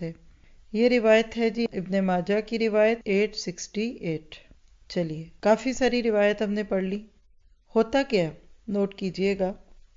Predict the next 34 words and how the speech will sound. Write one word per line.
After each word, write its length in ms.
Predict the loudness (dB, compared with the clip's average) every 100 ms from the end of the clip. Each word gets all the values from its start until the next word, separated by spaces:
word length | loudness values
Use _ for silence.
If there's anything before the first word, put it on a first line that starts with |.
| -12
बस 400 | 2 6 6 4 -2
दफ़ा 240 | 2 4
इमाम 640 | 4 4 2 2 -2 -6
जहरी 460 | 2 2 4 2 2
नमाजों 500 | 2 2 0 0 0
में, 280 | 0 -4 -8 -18 -8
यानी 220 | -4 -2
वो 200 | 0 0
जिसमें 340 | -2 -4 -4 -2
ऊंची 200 | -2 -2
आवाज़ 220 | 0 0
से 120 | 0 -4
किरत 360 | -2 -4 -2
होती 260 | -6 -4 -4
है, 120 | -6 -10 _ -6
कोई 200 | 2 6
आयत 300 | 8 6 6
सजदा 520 | 2 2 -2 -2 0 0
तिलावत 440 | 0 0 0 -2
करते 340 | -4 -6 -6
हैं। 260 | -6 -6 -12 _ _ _ _ _ _ -2
इस 200 | -2 0
सूरत 300 | 2 2 2
में 120 | 2
इमाम 420 | 2 2 2 2
और 120 | 0
मुक्तदी 600 | 0 -2 -2 -4 -2 -2
रुकू 360 | -2 -2 -2 -4
से 220 | 0 0
पहले 380 | 2 2 2 -2
सजदा 400 | -2 -4 -2 -2
तिलावत 480 | 0 0 2 0 -2
करते 380 | -4 -4 -4
हैं। 320 | -2 -2 -8